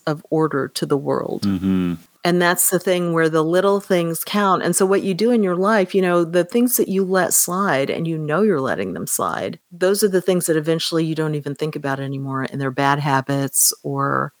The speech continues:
Speaker 1: they lead to something even more dangerous. You know, it's the beginning of a slippery slope. And the things
Speaker 2: Yes,
Speaker 1: that you
Speaker 2: yes.
Speaker 1: kind of hold your standards on, um, are, are different. And, and we see it with things like, um,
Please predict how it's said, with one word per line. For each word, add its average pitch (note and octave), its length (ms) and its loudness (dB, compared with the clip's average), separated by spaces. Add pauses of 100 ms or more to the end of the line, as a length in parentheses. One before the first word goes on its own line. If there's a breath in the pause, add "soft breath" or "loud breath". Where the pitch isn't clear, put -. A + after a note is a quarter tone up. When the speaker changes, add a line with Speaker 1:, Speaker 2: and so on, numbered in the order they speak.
Speaker 1:
they D3+ 100 2
lead D#3 280 2
to D3+ 60 2
something D3+ 360 2
even C#3+ 200 0
more C#3 180 0
dangerous. - 680 -4 (100)
You D#3+ 100 -6
know, C3 120 -2
it's B2+ 120 -4
the C#3+ 80 -4
beginning C#3 500 -2
of C3 100 -8
a C3 40 -4
slippery C3+ 420 0
slope. - 440 0
And D3+ 140 -4
the D3+ 80 4
things - 160 4
Speaker 2:
Yes, - 140 2
Speaker 1:
that D#3+ 100 2
you D#3+ 100 0
Speaker 2:
yes. - 80 -2
Speaker 1:
kind D#3 200 4
of D3 240 0 (560 loud breath)
hold F#3+ 360 2
your D#3+ 140 -2
standards E3+ 720 2
on, - 420 -4 (300)
um, D3 580 0 (600)
are, D#3 440 2
are D#3+ 140 0
different. D#3 480 0
And, E3 300 0
and F3+ 120 4
we F3+ 120 4
see A3 280 2
it G#3+ 120 2
with E3 180 2
things E3+ 420 0
like, D3+ 580 -2
um, D3 520 -4